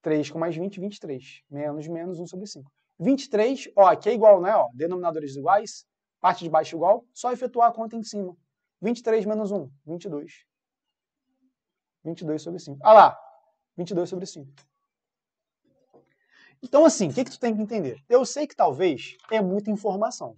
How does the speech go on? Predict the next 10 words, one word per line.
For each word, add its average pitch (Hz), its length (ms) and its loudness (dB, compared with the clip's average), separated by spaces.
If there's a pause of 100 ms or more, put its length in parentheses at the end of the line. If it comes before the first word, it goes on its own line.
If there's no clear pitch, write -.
(880)
principalmente 247 680 4
se 247 80 -4
você 226 240 2
não 254 200 -2
viu 214 180 4
a 208 40 -6
nossa 240 240 -8
aula 170 260 0
de 175 100 -10
fração. 220 480 -10